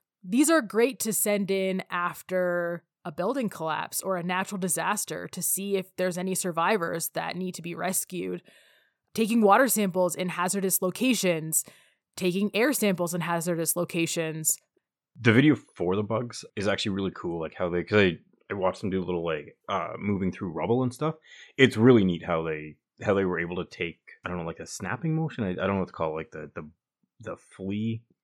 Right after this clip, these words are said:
Speaker 2: method of moving, and it's, like, adapted. And this is, it, it, I, I think for, um, for rescue operations, it'll actually be really cool.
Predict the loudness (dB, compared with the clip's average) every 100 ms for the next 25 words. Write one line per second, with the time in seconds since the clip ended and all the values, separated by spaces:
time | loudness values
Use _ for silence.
0 | _ _ -4 -2 -2 -2 -2 -2 -4 -2
1 | 0 -2 -4 -4 -4 -4 -4 -6 -6 -4
2 | -2 2 2 6 6 4 -14 -12 -10 -4
3 | 0 0 2 0 0 0 2 2 0 -2
4 | -2 -4 -8 _ -10 -4 -4 -2 2 2
5 | 4 2 0 -2 -2 -4 -8 -8 -6 -8
6 | -10 -14